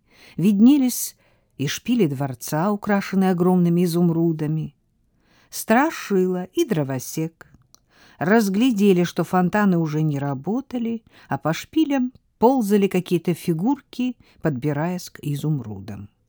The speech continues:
«Любуетесь?»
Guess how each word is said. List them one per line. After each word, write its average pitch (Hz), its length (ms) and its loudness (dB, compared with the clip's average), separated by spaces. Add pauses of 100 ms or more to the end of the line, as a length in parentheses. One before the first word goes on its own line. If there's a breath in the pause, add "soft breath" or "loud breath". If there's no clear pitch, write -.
(1600 soft breath)
«Любуетесь?» 208 1400 6